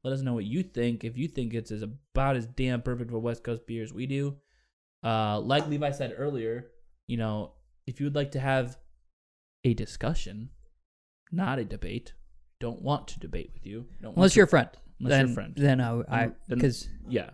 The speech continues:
Speaker 1: but, like, you should have already texted us by now if you're a friend.
Speaker 2: I'm inflammatory to our friends, so.
Speaker 1: Okay.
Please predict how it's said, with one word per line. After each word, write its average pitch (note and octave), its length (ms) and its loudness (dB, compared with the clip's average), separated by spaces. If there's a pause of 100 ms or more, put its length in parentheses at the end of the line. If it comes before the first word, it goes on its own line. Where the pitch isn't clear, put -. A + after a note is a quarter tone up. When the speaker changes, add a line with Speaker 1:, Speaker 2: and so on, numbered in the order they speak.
(160)
Speaker 1:
but, A#2 100 2
like, A#2+ 180 4
you B2 100 0
should B2+ 160 -2
have A2+ 100 2
already G#2 200 0
texted - 340 -6
us - 80 -12
by - 180 -10
now F2+ 140 -14 (300)
if A#2+ 100 -8
you're A2+ 140 -10
a - 40 -14
friend. - 300 -14
Speaker 2:
I'm D3+ 220 10
inflammatory B2+ 800 4
to - 400 -6 (420)
our - 100 -2
friends, - 460 -8
so. - 180 -10 (1200)
Speaker 1:
Okay. - 220 -12